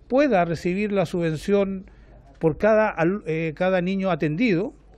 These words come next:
y administrarlo de la manera que ellos quier-, que él quiera, subcontratar a los profesionales que él quiera, y, y la diferencia entre los costos de los profesionales y la subvención recibida, percibirla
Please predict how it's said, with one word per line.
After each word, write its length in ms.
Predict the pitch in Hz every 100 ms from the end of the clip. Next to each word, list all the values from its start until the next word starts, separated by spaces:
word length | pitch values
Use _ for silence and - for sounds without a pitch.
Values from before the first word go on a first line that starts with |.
| - - - -
y 140 | 151
administrarlo 560 | 165 156 165 - 202 196
de 40 |
la 80 | 185
manera 260 | 170 185 185
que 120 | 151
ellos 200 | 185 220
quier-, 320 | - 277 226
que 80 | 170
él 100 | 160
quiera, 400 | 240 240 190 285 302 269
subcontratar 880 | - 131 147 127 180 202 233 240 233
a 60 | 185
los 100 | 180
profesionales 500 | 196 185 196 202 190
que 100 | 214
él 80 |
quiera, 360 | - 233 240 262 - - - - -
y, 340 | - 190 202 202
y 120 | 185
la 100 | 196
diferencia 640 | 196 156 196 240 269 -
entre 200 | 160 143
los 140 | 160 156
costos 720 | - 269 269 - 220 - - - - - -
de 100 | 156
los 100 | 151
profesionales 840 | 165 156 151 185 247 165 127 - -
y 120 | 160
la 100 | 151
subvención 480 | 165 147 131 180 170
recibida, 540 | 156 185 233 262 294 - - - - -
percibirla 800 | 180 151 185 185 214 226 226 180